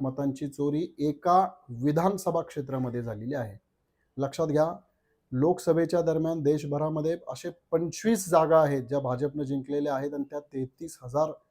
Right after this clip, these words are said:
इतक्या मतांनी किंवा त्यापेक्षा कमी मतांना जिंकलेल्या आहेत.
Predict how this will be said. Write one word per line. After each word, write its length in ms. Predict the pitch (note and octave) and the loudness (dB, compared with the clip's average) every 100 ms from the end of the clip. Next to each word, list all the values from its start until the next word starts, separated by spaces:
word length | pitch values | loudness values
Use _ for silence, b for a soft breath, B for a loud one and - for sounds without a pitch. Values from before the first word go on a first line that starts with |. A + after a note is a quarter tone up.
| _ _ _ | _ _ _
इतक्या 340 | C3 B2 - D#3+ | -8 -6 -2 0
मतांनी 420 | C#3+ C3 C#3 C#3+ | 0 0 0 0
किंवा 180 | D3 C#3+ | -2 -2
त्यापेक्षा 360 | C#3 D#3+ - - | -4 -6 -10 -10
कमी 200 | C3+ C3 | -2 0
मतांना 380 | C#3+ B2+ B2 B2+ | 0 -2 -4 -6
जिंकलेल्या 500 | B2 A2+ A2 A2+ D3 | -6 -8 -8 -6 -4
आहेत. 200 | C3 G#2 | -4 -8